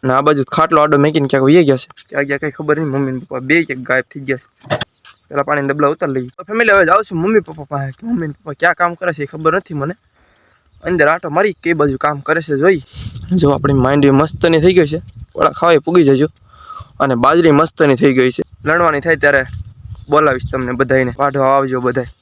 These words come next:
એટલે ફેમિલી, આપણે પૂગીએ છીએ મમ્મી પપ્પા પાસે. પપ્પા એ સાંયે બેઠા બેઠા પોરો ખાય છે, કેમ કે અત્યારે લગી આમાં તાણતા થાય લીટા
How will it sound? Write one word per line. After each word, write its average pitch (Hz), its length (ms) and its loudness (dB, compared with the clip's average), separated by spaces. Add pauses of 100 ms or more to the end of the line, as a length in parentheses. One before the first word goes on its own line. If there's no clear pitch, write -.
(280)
એટલે 262 200 -8
ફેમિલી, 240 220 2
આપણે 226 180 -2
પૂગીએ 220 240 -2
છીએ 196 100 -4
મમ્મી 214 300 2
પપ્પા 170 280 -4
પાસે. 135 220 -2
પપ્પા 165 320 2
એ 151 100 2
સાંયે 180 280 2
બેઠા 170 180 2
બેઠા 147 240 0
પોરો 185 240 4
ખાય 143 200 2
છે, 151 80 -4 (120)
કેમ 160 180 2
કે 139 100 0
અત્યારે 139 240 0
લગી 131 140 2
આમાં 127 200 0
તાણતા 143 320 0
થાય 127 160 -4
લીટા 135 260 2